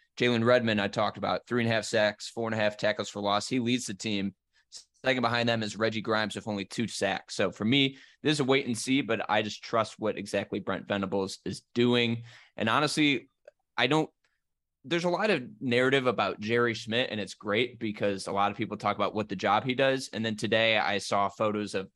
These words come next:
the players before Jerry Schmidt and then after.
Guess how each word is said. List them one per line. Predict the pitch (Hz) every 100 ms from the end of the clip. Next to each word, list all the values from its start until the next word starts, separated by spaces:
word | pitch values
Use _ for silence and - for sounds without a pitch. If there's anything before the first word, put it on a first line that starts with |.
| -
the |
players | - - 110 110 107
before | - - 117 113 117 117 117 _ _ _ -
Jerry | 110 110
Schmidt | 107 120 120 90
and | 104
then | 98
after. | 90 101 104 - 123 123